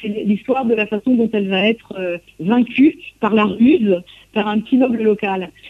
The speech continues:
Et, euh, beaucoup d'autres versions de cette chanson mettent l'accent plutôt sur l'horreur des crimes du personnage. Euh, c'est une espèce de figure effrayante,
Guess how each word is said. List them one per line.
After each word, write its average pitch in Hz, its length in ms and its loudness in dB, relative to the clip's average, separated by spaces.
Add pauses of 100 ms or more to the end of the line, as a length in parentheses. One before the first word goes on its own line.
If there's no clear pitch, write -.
(180)
Et, 208 320 2
euh, 202 260 -2
beaucoup 196 340 0
d'autres 285 340 0
versions 247 340 0
de 254 100 2
cette 233 160 -2
chanson 233 360 -2
mettent 240 180 2
l'accent 220 320 0
plutôt 247 320 2
sur 190 200 -2
l'horreur 262 440 4
des 240 120 -2
crimes 254 520 0 (120)
du 185 140 -18
personnage. 208 680 -2 (480)
Euh, 175 260 -8
c'est 202 60 -4
une 196 100 -2
espèce 190 240 -2
de 196 80 2
figure 214 380 4
effrayante, 214 500 0